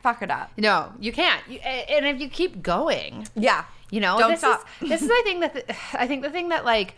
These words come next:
Speaker 2: kind of devastates me more than anything is that I work with people who try for a while and then it doesn't work, and so they stop. But you don't,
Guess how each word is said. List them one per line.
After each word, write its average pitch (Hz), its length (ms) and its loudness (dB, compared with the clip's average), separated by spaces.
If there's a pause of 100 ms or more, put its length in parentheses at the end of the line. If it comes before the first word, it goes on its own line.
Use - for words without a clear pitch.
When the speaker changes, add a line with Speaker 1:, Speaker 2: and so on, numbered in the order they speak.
(420)
Speaker 2:
kind 370 200 0
of 285 60 -8
devastates 208 560 0
me 220 80 -4
more 202 160 0
than 180 140 -2
anything 202 380 -2
is 180 120 -4
that 170 160 -4
I 160 120 -2
work 185 180 -2
with 185 100 -4
people 185 240 -4
who 170 340 -4
try 247 300 2
for 226 180 -4
a 202 80 0
while 180 560 2
and 185 140 -6
then 175 80 -4
it 175 80 -8
doesn't 190 240 -8
work, 240 220 -4
and 208 100 -6
so 208 80 -6
they 185 140 -6
stop. 302 360 -2
But 233 100 -10
you 247 180 -4
don't, 294 200 -2